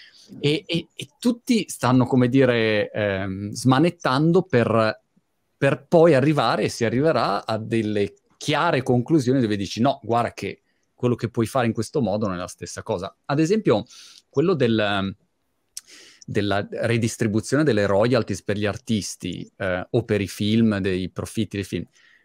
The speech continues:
Wow, cioè, questo è, è notevole, cambia proprio come tu, se sei un musicista, approccerai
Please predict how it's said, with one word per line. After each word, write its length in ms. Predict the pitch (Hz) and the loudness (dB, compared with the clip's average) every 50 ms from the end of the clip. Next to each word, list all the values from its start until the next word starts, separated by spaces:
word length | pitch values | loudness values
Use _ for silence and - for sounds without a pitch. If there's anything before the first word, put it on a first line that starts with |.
| _ _ - | _ _ -8
Wow, 460 | - 101 123 156 151 98 82 - - | -4 -2 0 0 0 0 -2 -6 -10
cioè, 220 | - - - - _ | -14 -16 -16 -12 _
questo 320 | - 170 165 - - 120 | -8 -8 -4 -2 0 0
è, 240 | 98 95 90 - - | 0 0 -2 -6 -6
è 100 | - 113 | -4 -4
notevole, 580 | 110 90 80 - - 143 135 95 92 87 90 | -4 -4 -4 0 2 2 2 2 0 -2 -6
cambia 380 | - - 127 127 147 156 135 104 | -4 -2 -2 0 2 2 0 0
proprio 360 | - - 113 117 - - 117 | 0 0 -2 0 0 -2 -4
come 300 | - - 98 95 95 92 | -4 -4 -4 -4 -4 -6
tu, 320 | - - 117 127 135 135 - - _ | -4 -2 0 2 2 0 -2 -6 _
se 300 | _ _ - - - 98 | _ _ -16 -12 -10 -10
sei 280 | 87 - - 104 101 101 | -6 -4 -2 -2 0 0
un 300 | 98 95 98 92 90 90 | -2 -2 -4 -4 -4 -4
musicista, 920 | 90 95 95 85 101 95 - - 113 113 113 - - - 123 123 127 - - | -4 -4 -4 -6 -6 -6 -4 -2 0 0 0 -2 -2 0 0 0 0 0 -4
approccerai 960 | - 95 - - 104 98 92 - - 107 101 92 95 98 101 104 107 113 117 | -8 -10 -6 -6 -6 -6 -6 -6 -4 -4 -2 -2 0 0 0 0 -2 -2 -4